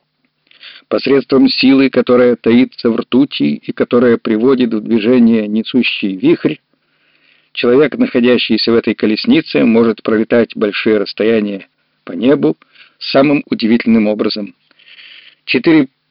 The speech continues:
прочных сосуда для ртути должны быть помещены внутри.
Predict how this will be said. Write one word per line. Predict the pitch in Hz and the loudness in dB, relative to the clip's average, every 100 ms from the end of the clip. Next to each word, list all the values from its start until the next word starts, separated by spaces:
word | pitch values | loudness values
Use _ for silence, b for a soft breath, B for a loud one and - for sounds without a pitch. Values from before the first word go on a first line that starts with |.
| - | -4
прочных | 127 147 - 139 131 | 2 2 2 0 0
сосуда | - 120 - 139 131 127 | 0 -4 0 0 2 2
для | 117 113 | 2 0
ртути | - 131 156 160 | 0 2 2 0
должны | 135 117 107 117 123 | 0 0 2 2 0
быть | - | 0
помещены | 117 110 - - 107 127 | -2 -2 -2 -2 0 0
внутри. | 117 120 127 110 110 | 0 -2 -2 -2 -2